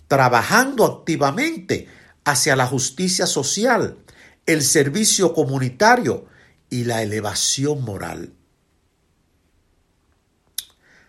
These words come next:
Aprender el Corán puede tener beneficios prácticos, como mejorar las habilidades en el idioma árabe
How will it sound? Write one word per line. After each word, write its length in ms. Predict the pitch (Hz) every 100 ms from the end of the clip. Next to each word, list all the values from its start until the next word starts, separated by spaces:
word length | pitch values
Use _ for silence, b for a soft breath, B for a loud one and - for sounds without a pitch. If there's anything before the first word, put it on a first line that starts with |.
| b -
Aprender 400 | 113 160 170 190
el 180 | 190 185
Corán 420 | 175 175 180 139
puede 240 | 170 165
tener 300 | 165 156 160
beneficios 600 | 156 143 135 143 - 120
prácticos, 800 | - 107 - - - - - - _ _ _ b b b b b -
como 200 | 196 202
mejorar 440 | 202 196 175 175
las 220 | 185 -
habilidades 680 | 147 135 120 120 127 139 131
en 100 | 117
el 100 | 110
idioma 520 | 110 113 123 123 -
árabe 500 | 127 151 131 95 -